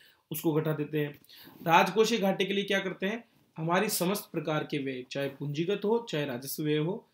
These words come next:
उसको टोटल जोड़ के उसमें से घटाते हैं।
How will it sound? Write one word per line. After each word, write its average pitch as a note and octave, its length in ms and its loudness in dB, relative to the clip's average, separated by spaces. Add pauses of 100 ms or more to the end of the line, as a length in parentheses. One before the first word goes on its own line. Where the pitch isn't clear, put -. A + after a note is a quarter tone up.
(300)
उसको F#3+ 380 2
टोटल F#3 360 2
जोड़ D3 240 2
के F#3+ 160 -2
उसमें F3+ 360 -2
से F3+ 120 0
घटाते C#3 420 -6
हैं। A3+ 300 -2